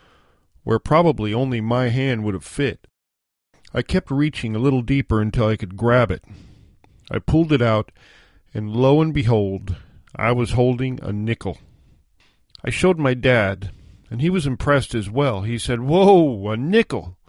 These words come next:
That must have fell out of my pocket," as he held out his hand to receive his lost property.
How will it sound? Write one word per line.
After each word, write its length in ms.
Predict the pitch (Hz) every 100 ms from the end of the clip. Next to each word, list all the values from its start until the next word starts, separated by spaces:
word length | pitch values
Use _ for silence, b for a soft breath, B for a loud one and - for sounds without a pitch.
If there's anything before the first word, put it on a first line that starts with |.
| b b b b b b _
That 120 | 196
must 280 | 170 127 -
have 100 | 123
fell 240 | - 139 143
out 120 | 147
of 80 | 160
my 160 | 170
pocket," 540 | 170 - 214 - 85 - _ _ 131
as 140 | 120
he 100 | 117
held 320 | 113 143 135
out 160 | 135 127
his 160 | 127 143
hand 320 | 151 147 113
to 60 |
receive 560 | 98 95 - - 147 107
his 180 | 113 101
lost 420 | 117 120 107 -
property. 580 | - 147 - 98 76